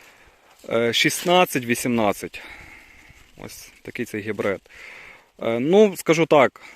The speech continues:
фау цієї кукурудзи двісті п'ятдесят, ніби вона в мене з самого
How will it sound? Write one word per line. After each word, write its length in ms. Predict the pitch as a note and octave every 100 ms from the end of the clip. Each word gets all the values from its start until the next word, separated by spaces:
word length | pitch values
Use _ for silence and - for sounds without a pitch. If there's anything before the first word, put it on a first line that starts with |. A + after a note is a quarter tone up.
| -
фау 320 | - F3 E3
цієї 220 | C#3+ E3 D3+
кукурудзи 480 | D3+ E3 E3+ D3+
двісті 260 | D3+ D#3+ F3+
п'ятдесят, 540 | F3+ F3 - A3 F#3+
ніби 400 | E3 D3+ C3+ B2+
вона 320 | A#2 G#2+ C3 C3+
в 40 |
мене 460 | C#3 C3+ A#2 G#2+ G#2
з 60 |
самого 800 | - D3 C#3 B2+ A#2 A2+ G#2+ G#2